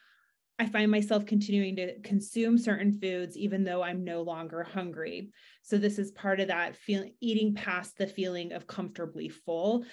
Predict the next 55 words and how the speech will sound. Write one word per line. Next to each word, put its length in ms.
to 80
the 80
point 260
where 80
you're 120
like, 240
"Oh 160
gosh, 240
I 60
really 280
don't 200
feel 180
good. 320
Why 220
did 140
I 140
do 300
that? 380
I 40
shouldn't 260
have 120
done 200
that. 200
I 80
don't, 320
you 120
know, 360
but 100
it 80
was 200
so 200
good. 200
I 120
kept 360
eating." 640
Um, 520
I 100
f-, 140
eat 280
to 100
the 120
point 220
where 80
I 140
feel 260
physically 840
ill. 460
I 120
spend 320
a 40
lot 240
of 100
time 280
feeling 320
sluggish 680